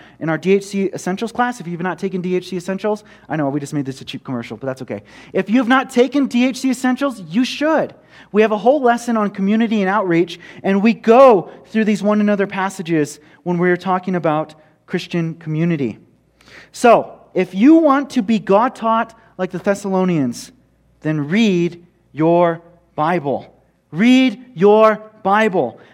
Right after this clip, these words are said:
That is where God is going to teach you. You're not gonna drift through life going on your feelings and impressions. It's not good enough. The only place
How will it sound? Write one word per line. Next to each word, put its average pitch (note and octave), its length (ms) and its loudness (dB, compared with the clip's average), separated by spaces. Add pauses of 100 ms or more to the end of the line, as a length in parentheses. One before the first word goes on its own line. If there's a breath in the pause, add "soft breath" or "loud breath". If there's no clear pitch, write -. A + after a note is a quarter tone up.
(140 soft breath)
That A#3+ 320 2
is A3 180 -4
where A3 200 4
God G#3+ 360 2
is G3 180 -8
going G3 500 -2 (140 loud breath)
to F3 100 -14
teach A#3 360 -2
you. D#3+ 260 -4 (460)
You're D3+ 80 -4
not G3 160 0
gonna A#3 160 0
drift C4 320 -2
through C4 120 0
life G#3 280 2
going G#3+ 220 -2
on A3 100 0
your G#3 100 0
feelings A3+ 420 0
and G3+ 120 -2
impressions. F#3+ 640 -6 (200 soft breath)
It's - 100 -14
not G3 160 -2
good A#3+ 180 6
enough. - 440 -4 (400 soft breath)
The E3 180 0
only D4 260 4
place F3+ 460 -2